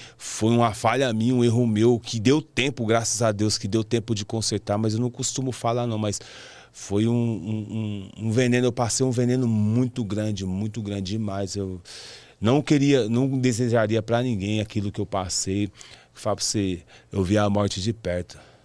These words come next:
Eu vi uns bagulho louco quando cai lá, que você acaba apagando tudo, escurecendo, sua mente fica, né? Igual você, eu, eu escutava os médicos falar, "Ele já era."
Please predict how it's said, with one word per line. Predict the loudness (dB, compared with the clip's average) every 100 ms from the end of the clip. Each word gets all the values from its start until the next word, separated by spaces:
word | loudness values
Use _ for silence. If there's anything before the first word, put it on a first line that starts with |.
| _ _ -10
Eu | -8
vi | -6 -4 -2
uns | -2
bagulho | -2 -2 -2 0 0
louco | 0 0 -2 -2 -6
quando | -4 -2 -2 -4 -12 -18 -18 -20 -20 _ -2
cai | 2 4
lá, | 2 0
que | 0 -2 -2 -4
você | -6 -2 0 0
acaba | -2 -2 -2 -2 -4 -10 -20 _
apagando | -20 -4 -2 0 0 0 -2
tudo, | -2 -2
escurecendo, | -2 -4 -2 -2 -2 -2 0 0 -4 -8 -18 -18 -18 -10
sua | -4 -2 0
mente | 0 0 -2
fica, | -4 -4 -2 0
né? | 0 -4 -14 -12
Igual | -4 -2
você, | 0 2 2 2
eu, | 0 2
eu | 4 4
escutava | 4 -2 -2 0 0
os | 0 0
médicos | 0 0 0
falar, | 0 2
"Ele | 0
já | 0 0 2
era." | 0 -2